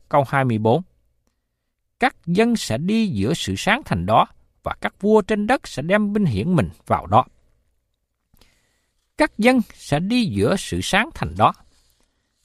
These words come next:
Câu này không có nói rằng họ sẽ sống ở đó, nhưng họ sẽ đi trong sự sáng. Nói một cách khác, Jerusalem mới sẽ ban sự sáng cho trái đất, thay vì mặt trời và mặt trăng.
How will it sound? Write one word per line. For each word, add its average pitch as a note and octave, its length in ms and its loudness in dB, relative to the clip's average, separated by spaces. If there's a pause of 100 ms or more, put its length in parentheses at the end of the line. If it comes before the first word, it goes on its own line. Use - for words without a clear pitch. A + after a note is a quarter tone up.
Câu C#4+ 180 4
này D3 220 2
không C4 260 -4
có C#4 100 2
nói D4 220 0
rằng C#3+ 160 2 (360)
họ F#2 580 0
sẽ - 200 -6
sống A#3+ 300 0 (200)
ở - 240 -6
đó, D#3+ 140 6 (720)
nhưng B3+ 180 0
họ G#2+ 320 2
sẽ - 160 -8 (100)
đi B3+ 260 0
trong B3 180 -2
sự F#2 220 -6
sáng. F3 260 -2 (1000)
Nói B2 180 0
một - 180 -8
cách - 200 -4
khác, F#3+ 220 0 (460)
Jerusalem G3 580 2
mới G3+ 360 2
sẽ E3 160 -2
ban G3 260 2
sự F#2+ 280 -6
sáng G3+ 300 -2 (100)
cho G3+ 120 -2
trái A#3 160 -4
đất, D4 140 0 (680)
thay A#3+ 200 0
vì B2 280 -2
mặt A2+ 140 -8 (140)
trời - 280 0 (340)
và F#2+ 140 -4
mặt D#2 140 -14 (100)
trăng. A#2+ 140 0